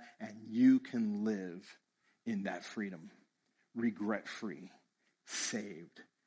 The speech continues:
sanctified. Father, please, as we come before you, we ask that you would take all of our sin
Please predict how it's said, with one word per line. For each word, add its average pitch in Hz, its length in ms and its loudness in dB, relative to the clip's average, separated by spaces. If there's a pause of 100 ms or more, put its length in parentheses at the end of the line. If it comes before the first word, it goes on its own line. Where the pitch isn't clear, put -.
(160)
sanctified. - 1080 -6 (1120)
Father, 120 440 -4
please, 101 720 -4 (680)
as 107 160 -4
we 127 160 10
come 139 320 4
before 120 460 2
you, 87 300 -6
we 131 200 6
ask 113 360 -2
that - 200 -8
you 131 120 2
would 131 180 2
take 113 260 0 (380)
all 131 520 4
of 117 220 -4
our 107 160 -4
sin 90 440 -10